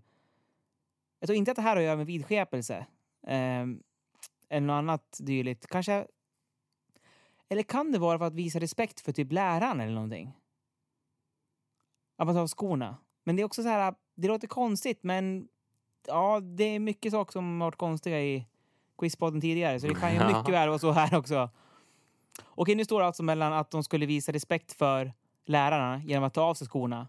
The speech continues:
Speaker 1: vilket låter helt sjukt. Låter helt sinnessjukt, gör det, tycker jag. Eller så är det att de sitter, eh, så här lågt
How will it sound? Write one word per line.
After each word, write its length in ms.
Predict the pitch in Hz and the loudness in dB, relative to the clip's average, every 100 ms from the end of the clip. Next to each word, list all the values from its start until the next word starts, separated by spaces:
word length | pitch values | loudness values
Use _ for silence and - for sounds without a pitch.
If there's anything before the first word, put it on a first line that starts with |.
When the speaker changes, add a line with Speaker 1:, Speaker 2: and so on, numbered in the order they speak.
| _ | _
Speaker 1:
vilket 220 | 165 139 | -4 0
låter 140 | 143 135 | 0 0
helt 160 | 123 | 0
sjukt. 460 | - 120 117 - - - | 0 0 -4 -16 -20 -4
Låter 160 | 147 | -2
helt 300 | 120 151 117 | 0 -2 -2
sinnessjukt, 420 | 131 123 113 120 | -2 -2 -2 -4
gör 80 | 120 | -4
det, 60 | 113 | -8
tycker 160 | 107 | -8
jag. 140 | 113 113 - _ _ _ _ _ | -8 -8 -12 _ _ _ _ _
Eller 240 | 185 185 170 | 2 2 2
så 100 | 170 | 2
är 120 | 160 | 2
det 60 | |
att 100 | 147 | 2
de 160 | 151 143 | 0 -2
sitter, 500 | 151 - - 135 131 | -2 -4 -2 0 0
eh, 520 | 131 131 127 127 110 | 0 -2 -2 -6 -10
så 160 | 110 147 | -4 0
här 100 | 139 | 2
lågt 440 | 156 147 - - | 2 0 -4 -14